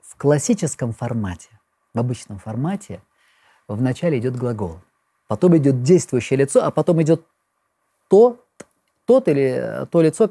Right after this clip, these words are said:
на которое падает или которого касается действие действующего лица. И в нашем примере, вот исходя из этой классической, а, значит, цепочки, мы должны были бы читать, знаете как?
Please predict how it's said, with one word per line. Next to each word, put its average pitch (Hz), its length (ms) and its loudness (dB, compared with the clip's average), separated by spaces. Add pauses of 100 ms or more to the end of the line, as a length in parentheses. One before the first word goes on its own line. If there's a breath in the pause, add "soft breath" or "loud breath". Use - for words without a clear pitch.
(100)
на 151 100 -2
которое 180 420 2
падает 214 540 2
или 165 240 2 (260 soft breath)
которого 170 460 2 (180)
касается 143 600 -2
действие 113 560 -4
действующего 107 600 -2
лица. 101 380 -12 (920 loud breath)
И 151 100 2
в 135 100 2
нашем 190 460 4
примере, 151 840 2 (100)
вот 110 240 -6 (140)
исходя 170 460 2
из 151 120 4
этой 156 200 2
классической, 143 840 -2 (540 soft breath)
а, 123 100 -6
значит, 127 400 -4
цепочки, - 680 0 (440)
мы 156 140 -4
должны 160 360 -4
были 147 180 -6
бы 131 120 -8
читать, 139 520 -14
знаете 190 380 -4
как? - 260 -14